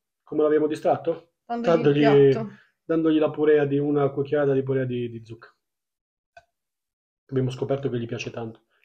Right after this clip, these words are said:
Speaker 2: Cosa
Speaker 1: Oggi
Speaker 2: non piace a Eddie in questo momento?
Speaker 1: Già lavate, vero? Sì.
Speaker 2: Sì. In questo momento si mangia di tutto.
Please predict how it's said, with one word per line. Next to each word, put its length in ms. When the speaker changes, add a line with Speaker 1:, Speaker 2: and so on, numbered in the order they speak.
Speaker 2:
Cosa 360
Speaker 1:
Oggi 80
Speaker 2:
non 120
piace 340
a 120
Eddie 180
in 60
questo 280
momento? 600
Speaker 1:
Già 140
lavate, 360
vero? 160
Sì. 280
Speaker 2:
Sì. 340
In 1040
questo 300
momento 340
si 120
mangia 280
di 140
tutto. 800